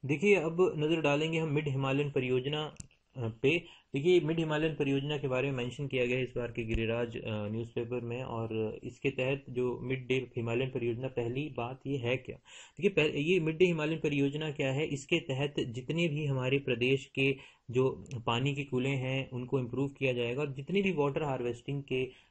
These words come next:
तरीके हैं, उनको अच्छे से हर जगह, हर village में implement किया जाएगा। तो ये मिड डे हिमालयन परियोजना उसके तहत है। तो इससे काफ़ी ज़्यादा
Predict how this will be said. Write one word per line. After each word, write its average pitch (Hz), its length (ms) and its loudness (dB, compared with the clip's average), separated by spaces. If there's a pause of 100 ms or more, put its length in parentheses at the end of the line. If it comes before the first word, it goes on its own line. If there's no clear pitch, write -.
तरीके 123 340 -2
हैं, 135 220 0
उनको 143 340 -4
अच्छे 135 300 0
से 147 160 -2
हर 151 460 0
जगह, 131 400 -2
हर 127 160 -2
village 123 360 0
में 123 220 -6
implement 123 480 -2
किया 110 240 -4
जाएगा। 101 440 -6 (300)
तो 156 80 -4
ये 160 200 0
मिड 165 340 0
डे 175 60 6
हिमालयन 139 400 0
परियोजना 120 480 -2
उसके 131 320 -4
तहत 104 400 -10
है। - 140 -10 (300)
तो 160 340 -4
इससे - 380 0
काफ़ी 156 380 0
ज़्यादा 147 580 -2